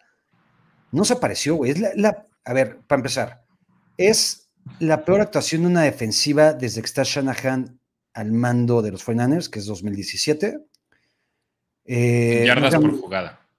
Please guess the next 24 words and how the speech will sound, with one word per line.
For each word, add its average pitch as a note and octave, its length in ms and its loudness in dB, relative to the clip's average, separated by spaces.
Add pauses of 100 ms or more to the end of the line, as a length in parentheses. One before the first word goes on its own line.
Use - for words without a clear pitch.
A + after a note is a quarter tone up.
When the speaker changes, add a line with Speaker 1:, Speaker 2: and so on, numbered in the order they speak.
Speaker 1:
en B2+ 120 -4
yardas B2+ 260 2
por A#2 120 -8
jugada, B2+ 260 6
exactamente. A#2 360 -4
Creo - 100 -10
que - 80 -12
fueron B2 360 -2
más B2 180 -2
de A#2+ 80 0
diez, G2+ 260 -4
güey, - 140 -20 (180)
¿no? B2 140 -4 (720)
Speaker 2:
Nueve C3+ 220 0
punto A#2+ 240 -8
uno. F2 180 -10 (480)
Speaker 1:
Bueno, - 200 -20
nueve A2+ 200 -2
punto F#2+ 200 -4
uno, E2 160 -16
una G#2 160 -8 (160)
pinche F#2 240 -14
mamada, F2+ 420 -10
güey. D2+ 160 -20